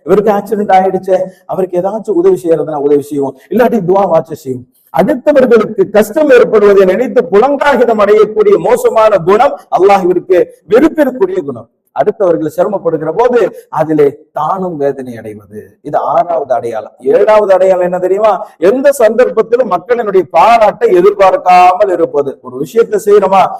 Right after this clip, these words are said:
மக்கள் நம்மளை புகழணும் என்று விரும்பாமல் இருப்பது. ஆனால் இன்று பாராட்டுவதற்கென்றே சில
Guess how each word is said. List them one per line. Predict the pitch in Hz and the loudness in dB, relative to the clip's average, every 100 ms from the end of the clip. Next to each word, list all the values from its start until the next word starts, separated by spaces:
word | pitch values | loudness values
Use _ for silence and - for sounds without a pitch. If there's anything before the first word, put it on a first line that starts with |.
| - | -10
மக்கள் | - 170 226 | -4 -2 0
நம்மளை | 202 185 170 | 2 2 0
புகழணும் | 175 185 190 196 214 - - | 0 2 2 2 0 -2 -4
என்று | 170 196 | -2 0
விரும்பாமல் | 180 185 202 196 202 214 | 0 0 0 0 2 2
இருப்பது. | 180 170 156 - - _ | 2 2 0 0 -6 _
ஆனால் | 175 220 233 240 233 | 0 2 2 0 0
இன்று | 226 226 170 | 0 2 2
பாராட்டுவதற்கென்றே | 208 233 247 247 240 226 233 220 226 214 - 247 262 254 - | 2 4 4 2 2 4 4 2 -2 0 2 4 2 0 -6
சில | - 220 208 202 - | -2 2 4 4 0